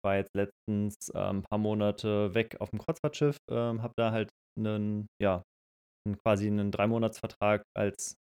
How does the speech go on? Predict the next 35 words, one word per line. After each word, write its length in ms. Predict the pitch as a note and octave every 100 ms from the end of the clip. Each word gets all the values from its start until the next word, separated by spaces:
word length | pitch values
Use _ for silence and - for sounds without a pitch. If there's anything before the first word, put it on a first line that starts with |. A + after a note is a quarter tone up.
| G#2+
Fotograf 380 | A2 G#2+ G#2+ -
dort 160 | A2 -
gehabt. 260 | G#2+ G#2+ G#2+ _ _ _ _ _ _
Und 320 | G#2+ G2+ G2 -
genau, 160 | F2+
das 120 | D#2+
sind 120 | - G2
so 60 | F2
ein 60 | - -
paar, 300 | F#2 F2+ F#2 _ _ _ _
paar 220 | G2 F#2+ -
kurze 560 | C#3 C3+ - A2+ G#2+ - -
Einblicke, 480 | A2 G#2+ G2+ A2
was 160 | G2 G2
ich 120 | G#2
so 80 | -
in 100 | G#2
letzter 240 | G2 -
Zeit 160 | G2 G2 -
gemacht 180 | G2+ -
hab. 60 | A2+ _ _ _ _
Oder 220 | G2+ G2 -
wer 80 | G#2
ich 120 | G#2 -
so 80 |
bin 220 | G2+ A#2+ C#3+
so. 220 | D3 C#3+
Ich 80 | C3
glaub, 120 | - -
daraus 180 | G2 -
kann 60 | G#2+
man 120 | G2+
schon 140 | G2+ G#2
ein 20 |
bisschen 580 | G#2 - G#2+ G#2 G#2